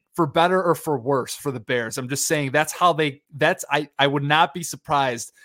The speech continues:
if that's how they end up operating. And honestly, if Eberflus, i-, if they get destroyed again in this game, like, I'm not really interested in Eberflus coming back. Like, what does he do that's really that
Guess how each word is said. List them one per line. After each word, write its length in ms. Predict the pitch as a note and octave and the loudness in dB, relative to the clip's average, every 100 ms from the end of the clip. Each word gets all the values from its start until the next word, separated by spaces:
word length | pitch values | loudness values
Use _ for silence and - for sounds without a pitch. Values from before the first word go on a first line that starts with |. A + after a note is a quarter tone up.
| _ _ | _ _
if 180 | C3+ G#2+ | -6 0
that's 220 | C#3 C#3 | 0 0
how 180 | D#3 C#3+ | 0 0
they 160 | C#3 | 0
end 140 | C3 B2+ | -2 -4
up 80 | - | -2
operating. 640 | A#2+ B2 B2+ A2+ A2 A#2+ | -2 -2 -4 -6 -6 -4
And 100 | F#3 | -2
honestly, 540 | F3+ G3+ A3+ - A3 F#3 | 2 2 0 -6 -8 -10
if 160 | E3+ | -10
Eberflus, 720 | G3+ A3 A3+ - F#3+ E3 - - _ _ _ _ - | -10 -6 -6 -4 -4 -2 -4 -6 _ _ _ _ -10
i-, 80 | F3 | -8
if 140 | D3+ | -2
they 160 | - G#3+ | 2 2
get 160 | G#3 | 0
destroyed 480 | - D3+ - D#3 D#3 | -6 -8 -4 0 0
again 320 | C3 - B2+ | -2 -4 -4
in 80 | C#3 | -4
this 200 | C3+ B2+ | -6 -8
game, 420 | - C#3+ C#3 C3+ - | -6 -4 -4 -6 -6
like, 340 | C3+ A2 - _ _ _ _ | -6 -6 -10 _ _ _ _
I'm 200 | D#3+ D#3+ | -4 -2
not 180 | B2 A#2 | -2 -2
really 240 | A#2+ A2+ | -4 -4
interested 480 | A2+ G#2+ - - A#2 | -8 -12 -12 -12 -10
in 80 | A2+ | -10
Eberflus 540 | A#2 A2+ - A#2+ - | -12 -12 -14 -14 -12
coming 240 | - A#2 G#2 | -12 -12 -12
back. 440 | - G2 - - _ _ _ _ | -12 -12 -14 -20 _ _ _ _
Like, 160 | D3 | -4
what 200 | C#3+ G3 | 0 0
does 120 | G3+ D3+ | 0 -4
he 180 | D#3 | -6
do 440 | C3 - C3 B2 A#2+ | -8 -4 -2 -2 -2
that's 340 | A#2+ - - | -4 -4 -6
really 300 | C3+ B2+ B2 | -4 -4 -4
that 240 | A2+ A#2+ | -4 -4